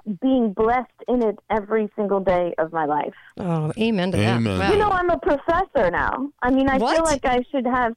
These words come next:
Speaker 1: some higher credibility
Speaker 2: You're kidding me.
Speaker 1: 'cause I'm actually a professor of a university.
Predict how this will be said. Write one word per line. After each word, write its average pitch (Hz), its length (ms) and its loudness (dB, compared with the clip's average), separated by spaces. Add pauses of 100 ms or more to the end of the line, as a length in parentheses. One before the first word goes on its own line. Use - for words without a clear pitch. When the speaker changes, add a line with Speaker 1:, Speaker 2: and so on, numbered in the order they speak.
Speaker 1:
some 254 100 2
higher 247 360 0
credibility 220 400 -2 (340)
Speaker 2:
You're - 100 -2
kidding 453 200 0
me. 196 260 0
Speaker 1:
'cause - 120 -20
I'm 240 160 0
actually 247 500 0
a 226 60 0
professor 214 640 -2
of 196 140 0
a - 40 0
university. 190 1000 0